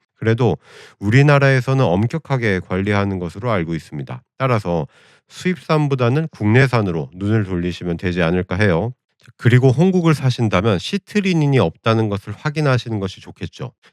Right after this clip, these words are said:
제가 홍국을 자세히 설명하는 이유는 제이에이씨씨, 미국 심장학회지에서 이 홍국을 아예 집중적으로 다룰 정도이기 때문입니다.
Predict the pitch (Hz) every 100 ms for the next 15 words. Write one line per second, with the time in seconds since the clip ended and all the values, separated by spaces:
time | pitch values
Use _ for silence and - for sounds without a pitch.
0 | - - 110 131 135 190 175 165 160 139
1 | - 90 127 127 - 135 131 120 120 110
2 | 82 104 90 90 73 - 101 113 123 113
3 | - 107 - 64 - _ 101 101 123 131
4 | - 151 147 143 131 135 131 127 120 131
5 | _ - 123 104 95 87 90 139 120 101
6 | 107 139 160 131 92 98 139 _ _ -
7 | 78 143 175 - - 135 156 147 135 113
8 | 98 - 95 107 104 95 92 80 80 107
9 | 104 82 69 65